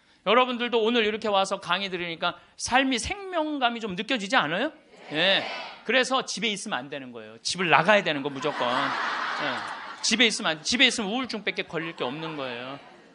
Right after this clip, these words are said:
예. 제가 그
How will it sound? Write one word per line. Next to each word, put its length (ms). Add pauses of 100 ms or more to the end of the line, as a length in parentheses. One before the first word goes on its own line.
예. 240 (1160)
제가 500
그 720